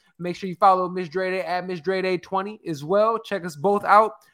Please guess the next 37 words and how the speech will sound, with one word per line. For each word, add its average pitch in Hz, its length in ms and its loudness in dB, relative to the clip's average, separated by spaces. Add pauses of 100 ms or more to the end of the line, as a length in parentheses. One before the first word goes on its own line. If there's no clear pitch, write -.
(300)
Um, 175 340 -2
thank 214 220 -4
you 196 120 -2
as 185 100 -4
always 208 460 4
to 196 120 -10
The 160 80 -8
Scrap. 208 560 -4
Make 180 180 -12
sure 202 160 -16
you 190 60 -14
guys 180 300 -4
check - 180 -12
out 185 120 -2
The 165 60 -14
Scrap, 202 400 -2
the 147 100 -8
fastest 196 500 -4
growing 170 320 -4
page 170 360 -8
in 156 80 -10
all 170 280 4
of 139 100 -8
YouTube 139 380 -8
and 127 100 -14
combat 151 400 -6
sports. 175 320 -8
So 156 60 -12
make 151 160 -8
sure 165 100 -12
you 147 60 -8
go 156 100 -4
ahead 147 80 -6
and 139 80 -14
check 156 180 -10
them 175 200 -4
out. 175 220 2